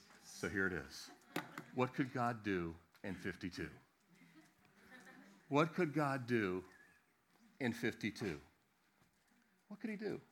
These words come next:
Fifty-two weeks, fifty-two days, somewhere in between fifty-two days and fifty-two weeks. I don't know. But what could he do?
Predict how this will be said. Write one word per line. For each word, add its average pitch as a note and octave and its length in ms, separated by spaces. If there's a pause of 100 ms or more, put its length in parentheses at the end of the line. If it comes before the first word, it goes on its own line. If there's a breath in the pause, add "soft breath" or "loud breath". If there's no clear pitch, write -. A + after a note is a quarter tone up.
(760)
Fifty-two F#3+ 460
weeks, A#2 460 (920)
fifty-two D3+ 420
days, A2 640 (400)
somewhere D3 480
in D#3+ 40
between G3+ 440
fifty-two B2+ 480
days A2 240
and G#2 100
fifty-two A2+ 400
weeks. F2+ 220
I C#3+ 120
don't D#3 200
know. D3+ 180 (280 loud breath)
But C#3 80
what D#3 200
could D#3 140
he D3+ 60
do? D3 260